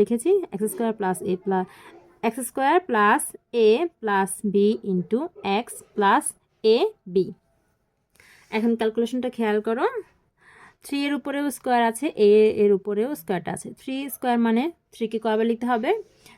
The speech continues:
থ্রি কে দুইবার লেখো, এখানে রাফটা করছি, থ্রি দুইবার লেখে গুণ করো, তিন তিরিকে নাইন হয়, নাইন, এ এর উপরেও আছে স্কয়ার, এরপরে এই ব্র্যাকেটের ভিতরের অংশটুকু খেয়াল করো, এখানে কি আছে? মাইনাস টেন। এই ব্র্যাকেটটা উঠাতে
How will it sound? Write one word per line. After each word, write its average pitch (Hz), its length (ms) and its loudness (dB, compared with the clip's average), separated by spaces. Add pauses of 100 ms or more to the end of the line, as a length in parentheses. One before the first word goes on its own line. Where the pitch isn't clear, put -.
থ্রি 285 180 -8
কে 277 140 -4
দুইবার 240 240 2
লেখো, 196 220 0
এখানে 196 240 0
রাফটা 180 280 -6
করছি, 190 220 -10 (140)
থ্রি 220 180 -2 (760)
দুইবার 214 240 0
লেখে 214 240 -2
গুণ 196 200 2
করো, 180 160 -6 (220)
তিন 214 180 -4
তিরিকে 208 240 -2 (100)
নাইন 175 220 -4
হয়, 247 160 -4 (640)
নাইন, 202 400 0 (340)
এ - 20 4 (100)
এর 202 120 4
উপরেও 220 280 0 (100)
আছে 208 140 -4 (140)
স্কয়ার, 208 380 -2 (420)
এরপরে 214 300 2 (160)
এই 202 80 6 (320)
ব্র্যাকেটের 196 340 0
ভিতরের 220 260 2
অংশটুকু 226 340 -4 (140)
খেয়াল 202 260 -4
করো, 220 160 2 (520)
এখানে 302 240 4
কি 226 140 2
আছে? 185 160 -2 (380)
মাইনাস 180 380 0 (360)
টেন। 220 200 2 (920)
এই 311 160 -6
ব্র্যাকেটটা 262 380 -2
উঠাতে 247 220 -2